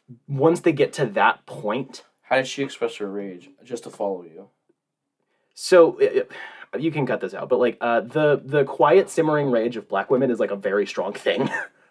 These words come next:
Speaker 1: Like, it's just, it's the way that they express themselves is very different because of, like, a whole bunch of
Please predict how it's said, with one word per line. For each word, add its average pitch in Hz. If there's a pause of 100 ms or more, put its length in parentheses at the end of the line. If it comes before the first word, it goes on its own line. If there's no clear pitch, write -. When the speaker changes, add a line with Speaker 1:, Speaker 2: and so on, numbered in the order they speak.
(120)
Speaker 1:
Like, 131
it's 147
just, 160
it's 156
the 160
way 160
that 160
they 139
express 113
themselves 107
is 98
very 92
different -
because 98
of, 95
like, 90
a -
whole -
bunch 95
of -